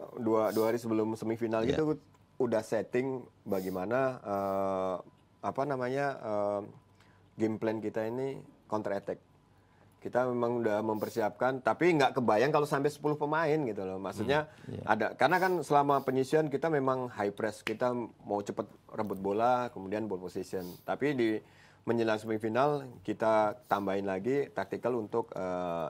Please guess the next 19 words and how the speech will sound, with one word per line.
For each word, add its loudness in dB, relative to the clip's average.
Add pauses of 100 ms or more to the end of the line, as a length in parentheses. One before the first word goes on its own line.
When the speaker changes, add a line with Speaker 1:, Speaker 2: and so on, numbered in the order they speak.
Speaker 1:
deep, 2 (240)
kemudian -4 (320)
counter -4
attack. -6 (440)
Dan -4 (240)
kita 0
hanya 2
bilang 0
ke -4
pemain, -4 (180)
"Udah -2
fokus -4
aja, -2
fokus. -4 (160)
Yang -6
penting 0
kita -2
nggak -6
kebobolan. -2